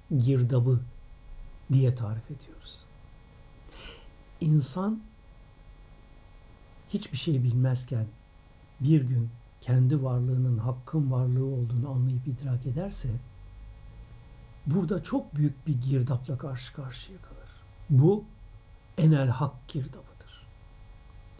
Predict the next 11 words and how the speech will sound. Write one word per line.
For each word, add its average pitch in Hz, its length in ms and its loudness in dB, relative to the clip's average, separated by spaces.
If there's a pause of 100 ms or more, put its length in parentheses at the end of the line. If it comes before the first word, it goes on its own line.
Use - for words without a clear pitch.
(3000)
"Kâh 165 280 -8
çıkarım 117 540 2
gökyüzüne 113 680 0
seyrederim 117 720 2
alemi, 107 520 -4 (1080)
kâh 135 360 -4
inerim 131 460 4
yeryüzüne 127 800 2
seyreder 123 580 4
alem 117 460 2
beni." 120 240 -4